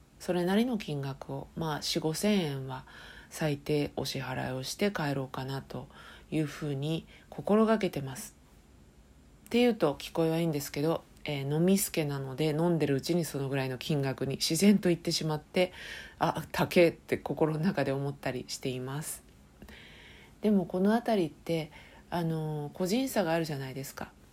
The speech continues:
その収入による個人差っていうよりも、価値観による個人差。例えば、こっちはお客さんなんだから、別に払う額は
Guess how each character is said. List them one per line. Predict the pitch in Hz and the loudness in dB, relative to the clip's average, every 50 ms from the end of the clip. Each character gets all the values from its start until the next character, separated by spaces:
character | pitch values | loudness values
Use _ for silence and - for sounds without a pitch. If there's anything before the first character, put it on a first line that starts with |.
| - - | -18 -12
そ | - - 208 | -4 0 2
の | 196 196 190 190 180 180 175 | 4 4 4 2 0 -2 -4
収 | 175 - - - 233 247 | -4 -4 -2 0 0 2
入 | 247 254 254 254 | 2 0 0 0
に | 247 247 247 | 2 2 2
よ | 240 233 | 2 2
る | 233 226 | 2 0
個 | 226 - 220 | 0 0 0
人 | 208 220 220 202 | 2 4 4 4
差 | 208 156 | 2 0
っ | 143 | -4
て | - - - | -4 -4 -2
い | 151 160 | -2 0
う | 156 | 0
よ | 156 | 0
り | 143 143 147 | -2 -2 0
も、 | 165 190 190 180 - - - - - - - - - | 0 0 0 0 -2 -8 -20 -20 -20 -20 -20 -18 -8
価 | - - 185 | -6 -4 0
値 | - - - | 0 0 2
観 | - 254 233 | 2 2 2
に | 190 156 | 2 2
よ | 139 131 | 0 -2
る | 131 | -4
個 | - - 139 | -6 -6 -6
人 | - 147 139 135 | -4 -4 -6 -6
差。 | - - - - - - - - - - - - - - - - - - - - - | -8 -10 -14 -14 -16 -20 -20 -20 -20 -20 -20 -20 -20 -20 -20 -20 -20 -20 -20 -14 -10
例 | - 170 - - 202 | -10 -4 0 2 2
え | 202 180 | 2 2
ば、 | 151 156 143 135 139 - - - - - - - - - - - - - - - - - - - - - - - | 0 -2 -4 -6 -8 -12 -18 -20 -20 -20 -20 -20 -20 -20 -20 -20 -20 -20 -20 -20 -20 -20 -20 -20 -20 -16 -8 -4
こ | 190 | -4
っ | 190 | -4
ち | 196 - - | 0 4 4
は | 262 220 | 4 4
お | 175 | 4
客 | - - 175 170 - | 2 0 -2 -2 -2
さ | - - 208 | 0 2 2
ん | 208 208 | 4 4
な | 226 226 | 4 4
ん | 214 | 4
だ | 185 165 | 2 0
か | - - 143 | -2 -2 -2
ら、 | 151 156 160 147 - - - - | -2 -2 -2 -4 -6 -8 -6 -2
別 | - 170 165 - 180 180 | -2 0 0 2 2 2
に | 180 185 185 175 - | 2 2 2 0 -2
払 | - - 180 190 190 180 | -2 0 2 2 4 2
う | 156 - - | 2 0 -2
額 | - 147 143 - - 139 | -4 -6 -6 -6 -10 -12
は | 127 127 | -12 -12